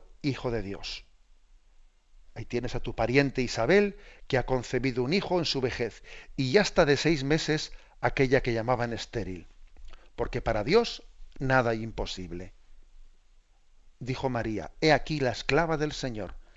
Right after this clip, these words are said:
hágase en mí según tu palabra". Y el ángel, dejándola, se fue.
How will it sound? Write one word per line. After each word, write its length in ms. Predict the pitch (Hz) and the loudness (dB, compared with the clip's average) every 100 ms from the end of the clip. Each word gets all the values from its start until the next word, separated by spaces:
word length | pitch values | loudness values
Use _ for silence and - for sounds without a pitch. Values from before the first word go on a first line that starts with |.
| - - - | -20 -16 4
hágase 420 | 143 143 135 - | 6 6 2 0
en 100 | 117 | -4
mí 140 | 120 180 | -4 -4
según 360 | - 117 113 | -4 -6 -6
tu 140 | 110 - | -8 -6
palabra". 480 | 104 87 65 - - - - - - - - - - - - - | -6 -6 -10 -12 -12 -20 -20 -20 -20 -20 -20 -20 -20 -20 -16 -4
Y 140 | 123 | 2
el 100 | 123 | 4
ángel, 400 | 156 165 165 139 | 4 2 0 0
dejándola, 580 | 113 - 139 139 139 143 | -2 -2 -2 0 -2 -2
se 140 | 110 | -6
fue. 240 | - 92 | -8 -10